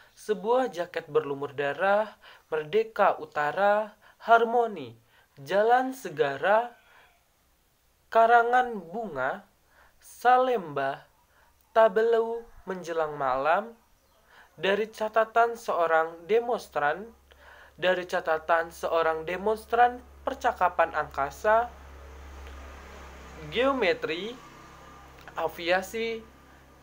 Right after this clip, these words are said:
Mimbar, Artimetik Sederhana, Depan Sekretariat Negara, Dua puluh dua Tahun Kemudian,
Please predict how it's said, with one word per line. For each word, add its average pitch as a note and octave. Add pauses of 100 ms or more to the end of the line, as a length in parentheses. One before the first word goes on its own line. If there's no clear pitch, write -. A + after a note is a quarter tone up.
Mimbar, G3 (720)
Artimetik A3+
Sederhana, E3+ (480)
Depan B3+
Sekretariat D3+
Negara, E3+ (400)
Dua A#3+
puluh A3+
dua F#3
Tahun G3+
Kemudian, G#3